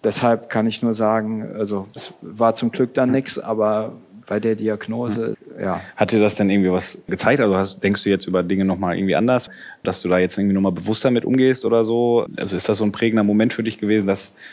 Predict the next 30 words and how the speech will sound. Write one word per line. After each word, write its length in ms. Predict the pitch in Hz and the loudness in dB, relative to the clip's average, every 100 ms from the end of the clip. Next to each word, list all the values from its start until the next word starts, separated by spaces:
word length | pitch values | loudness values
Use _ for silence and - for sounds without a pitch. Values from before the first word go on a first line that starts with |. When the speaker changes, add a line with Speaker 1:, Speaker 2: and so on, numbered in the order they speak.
| - | -8
Speaker 2:
dass 80 | - | -4
es 120 | 101 | 0
irgendwie 280 | 92 107 101 | 2 4 2
sich 300 | 98 - - - - | 0 -4 -14 -12 -2
geäußert 380 | 80 110 117 | 2 2 2
hat 140 | 110 - | 0 0
in, 500 | 98 98 98 92 92 | 0 0 0 -2 0
ja, 120 | 95 | 2
einer 180 | 98 92 | 2 2
anderen 260 | 101 98 | 2 2
Denkweise 440 | 95 104 127 127 123 | 0 0 2 2 0
jetzt 180 | 120 - | -4 -4
oder 180 | 131 | -4
so? 160 | 131 139 - - - - - - - - - | -2 -4 -6 -10 -10 -10 -12 -14 -18 -16 -8
Speaker 1:
Ich 80 | 113 | 0
war 120 | 120 | 2
einfach 180 | 123 123 | 2 0
dankbar, 380 | 120 123 120 113 | 0 2 2 0
dass 160 | 110 | 0
es 360 | 104 - - - | -2 -6 -8 -2
Speaker 2:
Mhm. 100 | 117 | 0
Speaker 1:
nicht 380 | 101 95 - 139 | 0 -2 -4 -4
so 280 | 113 110 101 | -2 -2 2
war, 300 | 104 110 110 | 2 4 2
wie 80 | 107 | 0
da 140 | 104 | 0
vermutet 480 | - 110 123 131 139 | 0 0 0 0 0
in 100 | 139 | 0
dem 100 | 123 | 2
Moment. 600 | 120 120 127 135 - | 2 2 0 -2 -6